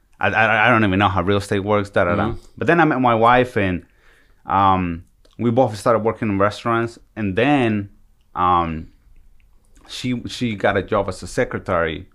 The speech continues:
Speaker 1: for a brokerage, right? And then she was like, "Babe, you know how much money, like, agents make just for
Speaker 2: Mm-hmm.
Speaker 1: selling a house?
Speaker 2: Yeah.
Speaker 1: Like, I wanna get my license." So she got her license. And I'm like, "Definitely." She got her license. We knew that,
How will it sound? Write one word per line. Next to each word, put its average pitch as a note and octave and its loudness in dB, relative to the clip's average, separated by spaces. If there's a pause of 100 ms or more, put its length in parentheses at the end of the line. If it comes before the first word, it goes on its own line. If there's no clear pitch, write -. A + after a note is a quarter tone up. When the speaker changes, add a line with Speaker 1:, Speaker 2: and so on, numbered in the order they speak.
Speaker 1:
for F2 -4
a D#2+ 0
brokerage, E2 -2
right? F#2 -4
And F2+ -6
then F#2+ -2
she G#2 -10
was E2+ -8
like, D2+ -6 (320)
"Babe, G2+ -4 (520)
you G2+ -4
know B2+ 0
how C3+ -2
much A2+ -4
money, G#2 0
like, E2+ -4
agents F2+ -8
make F2+ -8 (180)
just F#2 -6
for G2+ -6
Speaker 2:
Mm-hmm. G2 -10
Speaker 1:
selling G2 0
a F2+ -4
house? F#2 -2 (140)
Speaker 2:
Yeah. G2 -6
Speaker 1:
Like, D#2+ -8
I A2+ -2
wanna A2 0
get F2 0
my D#2 -4
license." F#2 -2 (140)
So A2+ -2
she G#2+ -6
got C3 2
her C3+ -2
license. E2+ 0
And F2+ -4
I'm F2 -4
like, E2+ -6
"Definitely." A2 -6 (320)
She - -20
got C3 2
her D3+ 0
license. A#2 0
We A2 -2
knew C3+ 4
that, F2+ 2